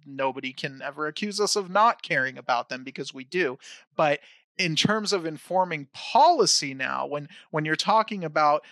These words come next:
gun control, if you're gonna push this suicide-focused count, then your policies should be focused on stopping suicide, not on,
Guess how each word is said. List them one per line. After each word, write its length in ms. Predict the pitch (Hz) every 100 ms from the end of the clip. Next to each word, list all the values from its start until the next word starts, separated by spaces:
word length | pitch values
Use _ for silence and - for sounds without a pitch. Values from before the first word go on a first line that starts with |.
| - -
gun 260 | 147 175 240
control, 460 | 190 160 - 147 143
if 160 | 156
you're 140 | 180 202
gonna 220 | 214 190
push 420 | - - 220 -
this 220 | 170 160
suicide-focused 1400 | - - 190 208 190 - 175 156 - 180 180 170 147 - - -
count, 500 | - 247 208 156 - - -
then 200 | 170 165
your 120 | 165
policies 640 | 165 240 302 226 - 165 160
should 220 | - 196
be 140 | 190
focused 480 | 175 190 196 170 -
on 160 | 170 156
stopping 480 | - 165 160 151 139
suicide, 640 | - 190 160 - 131 131
not 320 | 147 170 185
on, 400 | 175 160 156 151